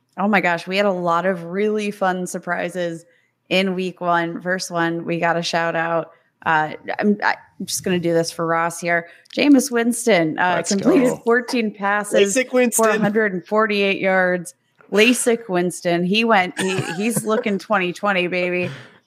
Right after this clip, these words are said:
Speaker 1: Uh, he is
Speaker 3: <laughs> This is his year.
Speaker 1: five touchdowns. Uh, even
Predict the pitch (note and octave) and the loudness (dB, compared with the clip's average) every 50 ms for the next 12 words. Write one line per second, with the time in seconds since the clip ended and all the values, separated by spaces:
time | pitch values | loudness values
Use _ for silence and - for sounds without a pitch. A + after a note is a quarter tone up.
0 | - - - - - F3 E3+ E3 D#3+ - - - G#3 A3 A3 A3 G#3+ G#3 G3+ G#3 | -12 -6 0 2 4 4 4 2 0 -2 -2 0 0 2 2 2 2 0 -2 -4
1 | - - - - C#3+ - - - - - E3+ - F3 E3+ E3 G3+ G3+ G#3 G#3+ A3 | -8 -10 -8 -8 -8 -8 -8 -10 -12 -10 -6 -4 -2 2 2 4 4 4 4 2
2 | A3 A3+ G#3 A3 - _ - - A3+ A3+ A3+ - - - A#3 - G#3 A#3+ A3+ G#3+ | 2 0 -2 -4 -10 _ -4 -2 0 0 0 0 -2 -2 -2 0 2 2 2 2
3 | A3 G#3+ A3 G3+ - - - - - _ _ _ - E3+ E3 D#3+ D3+ - - A3 | 2 0 -2 -4 -6 -12 -18 -20 -20 _ _ _ 0 2 2 2 2 2 2 2
4 | A3+ B3 B3 A#3 G#3+ | 2 4 2 0 0